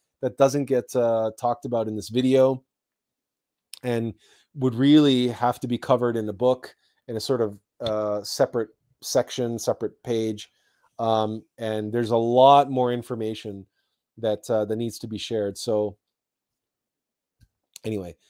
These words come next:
so we have our work cut out for us. But listen, thank you all for joining us. Uh, Blake,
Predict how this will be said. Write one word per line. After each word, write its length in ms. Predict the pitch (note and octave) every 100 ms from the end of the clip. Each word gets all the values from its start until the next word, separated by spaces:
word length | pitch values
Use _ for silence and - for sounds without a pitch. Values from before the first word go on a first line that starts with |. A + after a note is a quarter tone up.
| _ _ _
so 180 | - C3
we 100 | C#3
have 180 | E3
our 100 | D#3+
work 220 | D3 D3+ D3+
cut 140 | C#3+
out 160 | B2+ -
for 140 | A2
us. 200 | G2 - _ _ _
But 100 | C3+
listen, 340 | D#3+ D#3+ C3 G#2
thank 260 | - D#3 E3
you 140 | G3+
all 240 | E3 D#3 E3
for 160 | E3
joining 400 | C3+ C3+ C#3 D#3
us. 340 | E3+ G#3+ - - -
Uh, 300 | C3 B2+ B2
Blake, 480 | A#2 C#3 D#3+ E3